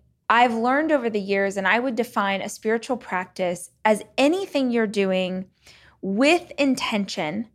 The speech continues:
and with a soul deep connection to what it is that's in front of you.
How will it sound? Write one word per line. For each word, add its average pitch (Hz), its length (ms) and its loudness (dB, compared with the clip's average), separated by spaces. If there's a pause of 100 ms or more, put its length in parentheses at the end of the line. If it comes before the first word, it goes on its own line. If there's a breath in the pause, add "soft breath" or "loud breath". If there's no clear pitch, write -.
(640)
and 233 200 4
with 247 200 4 (800)
a 247 100 4
soul 269 500 2
deep 226 380 -6
connection 269 800 -4 (140)
to 220 420 -2 (120)
what 202 440 2
it 226 140 4
is 202 320 0
that's - 480 -2 (100)
in 190 160 0
front 170 240 -4
of 170 100 -12
you. - 200 -12